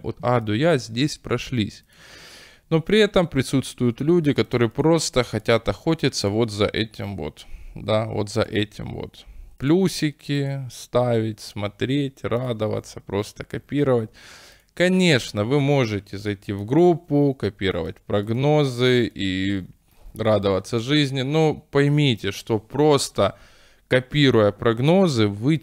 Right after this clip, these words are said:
ничему, по сути, не научитесь. Вам нужно делать выводы из всего этого. Именно поэтому у нас здесь идет полное описание, опять же, с процентным соотношением. Ну, пацаны, давайте смотреть правде в глаза.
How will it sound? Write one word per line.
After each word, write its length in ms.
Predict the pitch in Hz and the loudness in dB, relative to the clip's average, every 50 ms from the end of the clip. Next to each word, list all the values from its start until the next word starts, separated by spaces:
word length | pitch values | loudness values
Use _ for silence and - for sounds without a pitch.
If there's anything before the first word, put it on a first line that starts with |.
| - - 117 | -6 -6 -2
ничему, 640 | 113 123 120 - - - 131 135 147 160 165 156 123 | -2 -2 -2 -2 -4 -4 -2 0 2 2 2 2 0
по 280 | - - - - 120 | -2 -6 -2 -2 0
сути, 600 | 113 - - - 147 131 - - 123 110 104 - - | 0 -2 -4 -6 -6 -6 -4 -4 -4 -4 -4 -4 -10
не 340 | - - - 113 113 123 127 | -16 -14 -8 -4 0 0 2
научитесь. 800 | 131 139 139 143 139 131 110 101 - - 117 - - 110 - - | 4 4 4 4 4 4 2 0 -2 -8 -14 -14 -14 -16 -8 -4
Вам 200 | 113 117 127 135 | -2 0 2 2
нужно 300 | 147 143 127 123 135 135 | 2 0 0 0 0 -2
делать 380 | 123 127 143 143 139 131 - 117 | 0 2 2 4 2 2 0 -4
выводы 500 | 107 110 135 139 120 110 110 107 - - - | -4 0 0 2 2 2 0 -2 -4 -10 -14
из 80 | - - | -14 -14
всего 380 | - - - 110 107 110 104 | -12 -8 -4 -2 0 0 0
этого. 420 | - 110 110 98 - - - - - - - - - - - _ | 2 2 0 0 -2 -4 -8 -8 -8 -12 -18 -20 -20 -20 -14 _
Именно 260 | - 127 143 156 160 151 | -4 -2 2 2 2 2
поэтому 500 | 160 170 175 175 165 - 151 139 139 135 | 2 2 2 2 4 2 2 2 2 2
у 40 | |
нас 260 | 131 139 139 135 127 113 | 4 4 4 4 4 2
здесь 300 | 110 113 113 - - 110 | 2 0 -2 -2 -2 -6
идет 200 | 104 110 104 - - | -4 -4 -4 -4 -2
полное 480 | - 127 120 113 110 107 107 104 101 | 0 2 2 4 2 0 -2 -4 -6
описание, 1080 | 98 - - - 110 - 131 123 - - 175 175 175 170 165 160 151 143 139 131 120 - - | -6 -4 -4 -4 -2 -2 -2 -2 2 4 4 4 6 4 4 2 2 2 2 0 -2 -6 -12
опять 300 | - - - - 104 98 | -14 -12 -8 -8 -8 -8
же, 80 | 104 104 | -8 -12
с 80 | - | -18
процентным 640 | - - - 104 - - - 113 101 - - - 95 | -12 -8 -6 -6 -4 -2 0 0 0 -2 -4 -8 -10
соотношением. 920 | - - - 120 123 - - 151 151 - - 185 180 175 165 151 143 135 - - - - - - - - _ _ _ _ - | -6 -2 -2 -2 0 0 -2 -2 -2 0 0 2 2 2 2 2 0 0 -4 -10 -20 -20 -20 -20 -20 -20 _ _ _ _ -10
Ну, 120 | 247 202 | -6 -2
пацаны, 420 | - 208 - - 185 170 156 135 | -2 -2 -2 2 2 2 2 2
давайте 360 | 120 127 147 170 165 160 - 135 | 4 4 4 4 4 2 0 -8
смотреть 360 | - 143 131 127 131 123 - | -6 -6 -4 -4 -4 -6 -4
правде 380 | - 120 131 127 120 110 110 | 0 2 4 4 2 2 -2
в 100 | 104 104 | -4 -2
глаза. 400 | 101 107 107 104 98 101 104 98 | 0 2 2 2 2 0 0 0